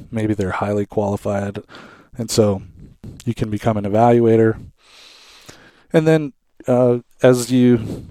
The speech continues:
continue to separate yourself and show that you're capable, uh, a lot of folks become flight commanders. And so you're, you're leading a group of operators, and, you know,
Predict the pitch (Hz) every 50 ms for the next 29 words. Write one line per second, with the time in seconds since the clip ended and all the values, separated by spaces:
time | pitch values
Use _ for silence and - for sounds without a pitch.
0 | - - _ - - - - - 135 127 123 120 117 113 - - 123 113 113 -
1 | 117 117 117 113 117 113 - - 123 113 110 110 107 110 117 113 110 110 110 107
2 | - - - - - - 117 113 113 113 113 110 107 110 107 107 - - - -
3 | - - 120 113 - - 107 107 113 110 104 - - - - - - - - -
4 | - - 117 107 104 101 101 107 107 110 110 110 - 113 110 107 - - 117 113
5 | 107 - - 107 104 101 - - 113 113 110 104 - 110 110 107 107 107 104 104
6 | 104 104 107 - - - - - - - _ _ _ _ _ _ _ _ _ _
7 | _ _ _ _ _ _ _ _ _ _ _ _ - - - _ _ _ _ _
8 | _ _ - 107 104 104 107 - - 110 107 107 104 101 107 - 131 120 110 104
9 | 104 113 110 110 107 107 104 104 98 101 - - - - 110 - - - 107 104
10 | 104 - - 104 101 104 - 104 101 101 98 - - 101 101 101 101 101 101 101
11 | 98 - 95 92 98 95 101 - - _ _ _ _ _ _ - - _ _ _
12 | _ _ - 110 104 101 98 98 101 98